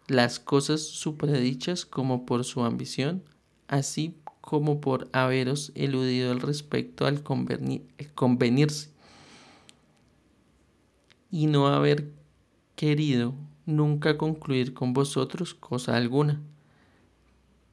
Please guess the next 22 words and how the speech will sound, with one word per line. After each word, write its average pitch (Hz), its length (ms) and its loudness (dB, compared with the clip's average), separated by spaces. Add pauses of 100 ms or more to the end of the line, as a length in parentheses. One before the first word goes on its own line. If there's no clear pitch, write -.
(140)
queda 165 300 4
por 151 200 0
ver 127 260 2
si 127 140 -4
el 123 140 -2
tiempo 131 540 -2
le 131 240 2
es 123 160 0
oportuno 135 640 -2
para 127 180 0
formalizar 120 840 -2
estos 147 680 -4
sus 123 380 -4
designios. 131 800 -2 (1800)
Recuerdo 165 560 4
haber 156 320 2
oído 143 260 4
decir 147 540 0
al 123 240 0 (200)
cardenal 123 680 2
de 127 100 -2
Soderini 143 800 0